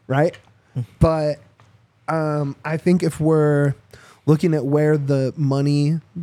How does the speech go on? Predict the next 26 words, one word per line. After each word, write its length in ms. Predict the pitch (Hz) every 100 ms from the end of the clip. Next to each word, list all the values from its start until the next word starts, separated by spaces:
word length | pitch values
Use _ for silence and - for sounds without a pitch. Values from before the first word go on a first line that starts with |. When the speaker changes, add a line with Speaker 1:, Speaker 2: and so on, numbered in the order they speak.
| - _ _ _ _ _
Speaker 1:
where 120 | 143 127
the 60 |
payroll 540 | - 170 175 180 180 175
that's 180 | 147
available, 760 | 151 135 139 139 120 117 117 127 _ _ _ _ _ _ -
based 240 | 147 135
on 120 | 151 135
all 120 | 139
the 80 | 131
outbounds 600 | 143 139 147 123 123 117
and 100 | 117
how, 200 | 139 -
you 100 | 143
know, 180 | 117 117 _ _ _ -
you're 120 | 139
looking 240 | 165 165 147
at 80 |
almost, 360 | 156 156 135 -
like, 240 | 123 113 - _ _ -
you 100 | 151
know, 80 | 113
well 240 | 127 143
over 140 | 131 117
two 220 | - 143
million 460 | 131 127 135 117
between 500 | 117 - 117 113 110